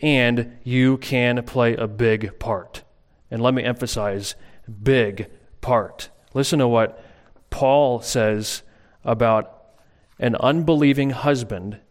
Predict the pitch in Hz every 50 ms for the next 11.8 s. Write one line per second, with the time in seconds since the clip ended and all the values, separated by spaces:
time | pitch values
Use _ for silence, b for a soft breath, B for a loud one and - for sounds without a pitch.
0 | _ _ _ _ _ _ _ _ _ _ _ _ _ _ _ - - - 135 123
1 | 107 113 107 104 110 123 143 147 - 143 143 156 143 143 139 139 131 127 123 120
2 | 117 120 131 143 135 117 113 - - - - 120 123 120 120 117 113 113 117 113
3 | - - 123 120 107 104 113 110 120 120 113 113 107 98 110 117 110 104 95 92
4 | 85 82 - _ _ _ _ _ _ _ _ _ _ _ _ _ _ _ _ _
5 | _ _ _ _ _ _ _ _ _ _ - _ - - - 135 123 - - 127
6 | 120 123 120 117 110 - - 127 113 117 113 110 - - - - - - 123 113
7 | 104 98 B B B B B B - - 180 175 165 147 160 190 208 220 226 190
8 | 165 208 208 202 233 262 240 208 196 165 135 131 127 143 190 185 - 147 143 139
9 | 151 147 135 131 135 139 147 - - 135 123 123 139 135 147 165 165 139 131 123
10 | 113 107 B B B B B - 139 139 135 143 156 160 175 175 160 160 165 175
11 | 175 165 160 160 143 147 156 160 156 151 170 185 190 196 202